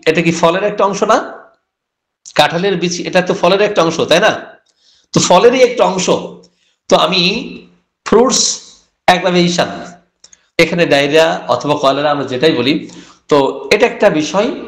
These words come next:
আর অপরদিকে প্রচুর পরিমাণে তার ফ্লুইড লস হয়েছে এবং চেহারা তার ফুলে গেছে, মনে হচ্ছে রক্তশূন্য হয়ে গেছে, এমন, এমন অবস্থা। তেরোটা কলেরা স্যালাইন শেষ।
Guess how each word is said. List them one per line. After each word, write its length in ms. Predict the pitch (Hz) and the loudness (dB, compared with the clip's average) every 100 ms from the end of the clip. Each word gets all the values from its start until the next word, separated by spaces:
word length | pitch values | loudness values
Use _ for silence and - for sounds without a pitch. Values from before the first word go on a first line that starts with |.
| - | 2
আর 100 | 156 | 2
অপরদিকে 580 | 170 247 196 233 233 220 226 | 2 -2 -4 -4 -2 -4 -2
প্রচুর 360 | 214 269 269 | 2 4 6
পরিমাণে 280 | 240 233 214 | 4 2 0
তার 160 | 208 208 | 0 0
ফ্লুইড 400 | 180 180 185 127 | 2 4 4 4
লস 280 | 170 185 165 | 2 2 -4
হয়েছে 260 | 131 - | -8 -8
এবং 280 | 120 147 151 | -6 -6 -2
চেহারা 280 | 180 170 165 | 0 0 0
তার 160 | 165 | -4
ফুলে 260 | 160 156 165 | -2 2 2
গেছে, 400 | 180 170 254 - - - - - | 2 2 2 0 -10 -12 -8 2
মনে 120 | 147 | 2
হচ্ছে 340 | 147 156 139 135 | 2 -2 0 0
রক্তশূন্য 580 | 160 - 190 175 170 | 0 -2 -4 -2 0
হয়ে 180 | 151 123 | 2 2
গেছে, 240 | 117 117 123 | 2 0 0
এমন, 220 | 143 147 | 2 2
এমন 540 | 123 147 143 - 147 | 0 -4 -6 -6 -2
অবস্থা। 300 | 131 120 - | -2 -2 -6
তেরোটা 400 | 104 185 208 208 | 0 2 2 -2
কলেরা 340 | 202 170 160 151 | -2 0 2 2
স্যালাইন 340 | 147 135 127 | 2 0 -2
শেষ। 340 | - 202 - | 0 0 0